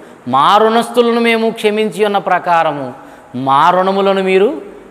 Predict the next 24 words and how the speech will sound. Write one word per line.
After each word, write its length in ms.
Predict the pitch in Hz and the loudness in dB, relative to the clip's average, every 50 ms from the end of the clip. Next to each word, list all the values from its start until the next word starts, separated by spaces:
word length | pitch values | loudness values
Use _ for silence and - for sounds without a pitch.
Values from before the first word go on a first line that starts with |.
| - - - | -20 -20 -20
క్షమించండి" 760 | - - 156 139 151 160 165 170 160 - 170 160 156 160 156 | -12 -8 -6 -4 -4 -4 -4 -4 -4 -4 -4 -2 0 0 0
అని 100 | 147 143 | 0 0
రాశాడు. 420 | 139 131 127 120 - 123 110 104 101 - - - - - - - - - - - - | 0 -2 -2 -4 -6 -10 -10 -10 -12 -16 -20 -20 -20 -20 -20 -20 -20 -20 -18 -8 -8
ఇంతకు 200 | 131 143 139 - | -6 -4 -2 0
ఆ 60 | 170 160 | 0 0
భాష 360 | 127 120 113 123 156 - - | 0 0 -2 -2 -2 0 -2
ఏంటి? 440 | 185 180 185 165 202 214 226 233 - - - - - - | -2 -2 -2 -4 -6 -8 -8 -10 -16 -20 -20 -20 -10 -6
ఆయన 240 | 113 120 139 139 139 | -4 -2 -2 -2 -4
సుంకపు 440 | 135 - 156 165 160 196 190 170 180 | -4 -4 -4 -2 0 -2 -2 -2 -2
గుత్తదారుడు, 720 | 151 156 147 - 160 156 147 147 143 131 123 117 110 104 107 110 - - - - | -4 -4 -4 -2 -2 -2 0 0 0 -2 -4 -6 -8 -10 -14 -18 -20 -20 -10 -4
రుణాలు, 380 | 123 139 156 170 170 175 165 156 | -2 0 0 2 2 2 2 0
పన్నులు 380 | 123 - 147 160 180 185 185 | 0 0 0 0 2 2 2
వసూలు 300 | 180 170 160 170 180 175 | 2 0 0 -2 -2 -4
చేసేవాడు 540 | 165 156 151 143 147 151 139 127 120 110 104 107 - - | -2 -2 -2 -2 -2 -2 -2 -2 -2 -6 -8 -10 -10 -6
కనుక 440 | 151 151 170 165 175 156 139 139 143 - - - - - - - - | -4 -4 -4 -2 -2 -2 -2 -4 -6 -8 -16 -20 -20 -20 -14 -8 -4
ఆయన 560 | 127 156 175 185 180 170 156 151 156 156 151 - - - - | -2 0 0 0 0 0 0 0 -2 -2 -4 -8 -12 -6 0
యేసుప్రభు 600 | 147 156 175 - - 226 170 226 220 220 208 214 | 0 0 2 0 -2 -2 0 2 2 2 4 4
వారు 200 | 220 214 220 220 | 4 4 4 2
నేర్పినటువంటి 680 | 214 214 208 214 214 214 220 214 208 202 208 202 202 | 2 0 0 0 0 0 0 0 0 0 0 -2 -2
ప్రార్థన 460 | 202 - 180 180 180 180 175 202 202 | -2 -2 -2 -2 -2 -2 -4 -6 -6
కూడా 180 | 196 202 202 185 | -4 -4 -2 -2
ఎంత 120 | 175 175 | -4 -4
చక్కగా 420 | 185 175 - 196 190 196 190 190 190 | -6 -8 -8 -8 -6 -6 -4 -2 -2
రాశాడు, 400 | 185 185 180 156 190 190 185 | -2 -2 -2 -2 -4 -6 -6